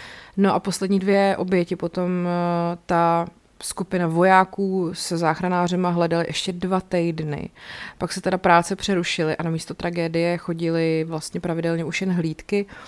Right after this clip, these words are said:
No a vlastně třetího května sedmdesát čtyři, takže tři a půl měsíce poté, co ta lavina spadla, vlastně pod tím Hincovým potokem bylo nalezené tělo předposlední oběti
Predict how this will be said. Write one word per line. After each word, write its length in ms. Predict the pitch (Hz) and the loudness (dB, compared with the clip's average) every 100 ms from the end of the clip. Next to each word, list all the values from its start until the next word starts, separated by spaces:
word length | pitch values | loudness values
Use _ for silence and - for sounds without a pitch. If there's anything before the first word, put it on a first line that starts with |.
| - - - - | -20 -20 -14 0
No 220 | 196 185 - | 2 4 2
a 580 | - 175 165 160 160 165 175 | 2 4 6 4 2 -2 -2
vlastně 240 | 170 - | -4 -4
třetího 340 | - 185 208 | -6 -2 -2
května 260 | 196 180 185 | 0 -2 -2
sedmdesát 500 | 170 180 180 - 165 | -2 -2 -2 -2 -4
čtyři, 340 | - - 160 | -4 -4 -4
takže 240 | 180 185 170 | -2 -2 -2
tři 280 | - - 196 | -2 -4 -2
a 80 | |
půl 220 | 190 196 185 | -4 0 2
měsíce 500 | 185 180 - - 180 | 2 0 -4 -8 -8
poté, 320 | - - - | -8 -6 -8
co 120 | - | -8
ta 100 | - | -6
lavina 260 | 175 175 170 | -4 -4 -4
spadla, 560 | - - 180 151 170 226 - - - | -6 -4 -4 -2 -2 -4 -12 -18 -12
vlastně 240 | - 165 180 | -8 -6 -4
pod 160 | 175 | -6
tím 160 | - 190 | -2 0
Hincovým 480 | 180 190 196 185 185 | 2 0 0 -2 -2
potokem 440 | 175 175 170 190 | -2 -4 -2 -2
bylo 160 | 180 180 | 0 -2
nalezené 600 | 175 175 165 170 170 170 | 0 0 0 0 0 -2
tělo 260 | 165 175 156 | -2 -2 -2
předposlední 720 | - 170 - 185 185 180 185 | -4 -6 -4 -2 -2 0 -2
oběti 520 | 175 170 170 - 165 | -2 -2 -2 -4 -6